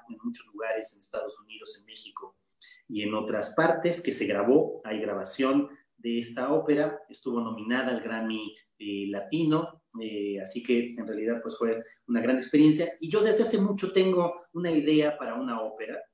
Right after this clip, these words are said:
una ópera mexicana, que no he llevado a cabo. Me gustaría también encontrar, eh, algún compositor o compositora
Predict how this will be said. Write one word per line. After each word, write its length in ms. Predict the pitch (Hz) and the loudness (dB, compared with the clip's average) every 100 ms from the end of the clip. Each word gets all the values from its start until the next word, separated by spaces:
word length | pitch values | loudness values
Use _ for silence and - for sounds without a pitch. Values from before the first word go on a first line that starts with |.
| _ _ _ | _ _ _
una 160 | 117 120 | -20 -18
ópera 200 | 113 110 | -16 -16
mexicana, 580 | - - - 277 262 285 _ _ _ _ _ | -20 -20 -10 -8 -8 -10 _ _ _ _ _
que 140 | - 127 | -4 -2
no 220 | 139 147 | 2 4
he 80 | 143 | 2
llevado 400 | 139 131 123 120 | 0 -2 0 -2
a 80 | 120 | 0
cabo. 400 | 151 160 - 123 | -2 -2 -6 -8
Me 120 | 117 | -8
gustaría 440 | 107 117 117 123 | -8 -6 -2 -2
también 240 | 120 120 120 | 0 0 0
encontrar, 720 | 120 107 101 120 120 120 - _ _ _ _ - | 0 -4 -2 0 0 -4 -16 _ _ _ _ -8
eh, 240 | 117 107 | -6 -4
algún 640 | 107 117 131 127 123 120 | -4 -2 0 0 2 0
compositor 680 | 117 - 120 123 117 143 143 | 0 -6 -6 -8 2 4 4
o 60 | 131 | 2
compositora 720 | 117 - 117 131 131 135 | -2 -4 -4 2 2 2